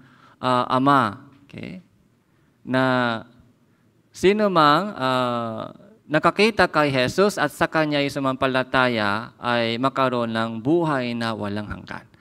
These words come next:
Yun po yung unang kalooban ng Diyos. Salvation, buhay na walang hanggan. Okay. Sino mang sa Kanya'y sumampalataya, sino mang nakakita kay Jesus, okay?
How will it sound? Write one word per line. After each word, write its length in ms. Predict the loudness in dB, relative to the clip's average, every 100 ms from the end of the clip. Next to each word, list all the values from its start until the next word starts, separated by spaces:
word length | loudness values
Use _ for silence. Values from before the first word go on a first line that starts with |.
| -20 -6 0
Yun 160 | 0
po 160 | 2 2
yung 160 | 2 0
unang 480 | 0 2 2 2 2
kalooban 560 | 0 0 0 0 -4 -4
ng 160 | -8
Diyos. 400 | -8 -10 -14 -20 _ _ _ _ _ _
Salvation, 720 | 0 2 2 2 4 2 0 -14 -8
buhay 480 | -2 0 0 -2
na 160 | -2 -4
walang 240 | -4 -8
hanggan. 400 | -10 -12 -16 -20 _ _ _ _
Okay. 160 | -20 -20 _ -20 -8
Sino 320 | 0 2 2
mang 320 | 4 6 6 4
sa 160 | 0
Kanya'y 400 | 0 0 2 0
sumampalataya, 1040 | -2 -2 -2 -2 -2 -4 -2 -2 0 -2 0
sino 240 | 0 0
mang 160 | 0 0
nakakita 640 | 0 -2 0 -4 0 -2
kay 240 | 0 -2
Jesus, 640 | -2 -2 2 2 2 -4 -20 _ _ _ _
okay? 320 | -16 -12 -12